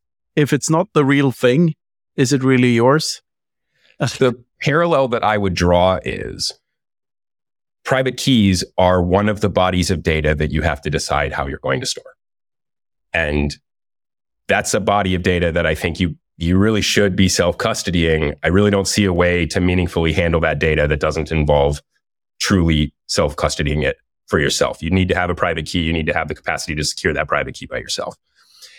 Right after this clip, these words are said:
Speaker 2: A commonly implied conclusion from that, that I don't necessarily agree with, is that you need to put all of your wealth behind that private key.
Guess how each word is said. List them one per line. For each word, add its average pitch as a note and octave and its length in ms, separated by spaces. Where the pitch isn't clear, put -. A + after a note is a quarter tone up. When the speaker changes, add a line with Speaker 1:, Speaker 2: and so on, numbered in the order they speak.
Speaker 2:
A G2 360
commonly D3 800
implied B2 580
conclusion A#2+ 520
from E2 180
that, C#2+ 380
that E2+ 100
I D#2+ 60
don't A#2+ 360
necessarily D2+ 600
agree B1 240
with, B1+ 260
is F#2+ 140
that F#2 140
you F#2+ 120
need G2+ 200
to - 100
put - 200
all G2 220
of F2+ 100
your F#2 100
wealth E2+ 280
behind C#2+ 260
that - 120
private - 260
key. - 120